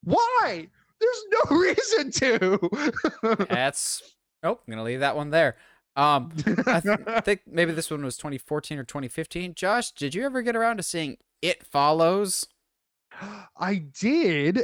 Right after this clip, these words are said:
Speaker 1: and I did not like <laughs> it. It was fine.
Speaker 2: Yeah,
Speaker 1: It's a
Speaker 2: I think
Speaker 1: fine
Speaker 2: it's
Speaker 1: movie.
Speaker 2: fine, but there's two moments in particular that I,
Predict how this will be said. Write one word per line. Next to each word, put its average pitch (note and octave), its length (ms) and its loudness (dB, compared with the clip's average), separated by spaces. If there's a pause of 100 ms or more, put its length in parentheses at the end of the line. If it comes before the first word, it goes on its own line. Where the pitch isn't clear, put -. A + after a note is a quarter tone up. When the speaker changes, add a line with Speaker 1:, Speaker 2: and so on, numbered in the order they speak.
Speaker 1:
and F3 200 4
I A#3 320 2
did A3 260 -4
not C4 240 -2
like D#4 260 2
<laughs> - 0 -
it. G#3+ 800 0 (220)
It A3 100 4
was B3 320 0 (360)
fine. A#2+ 760 -2 (220)
Speaker 2:
Yeah, F3+ 220 2
Speaker 1:
It's - 100 -10
a D#3 160 -2
Speaker 2:
I G3 320 4
think F#3+ 140 4
Speaker 1:
fine - 20 0
Speaker 2:
it's D#3+ 160 0
Speaker 1:
movie. A#2 160 -6
Speaker 2:
fine, A#2+ 440 2
but B2 180 -4
there's A2 220 -4
two A3+ 420 -2
moments F#3+ 320 -2
in - 60 -20
particular B2 580 -6
that - 260 0
I, D#3 460 2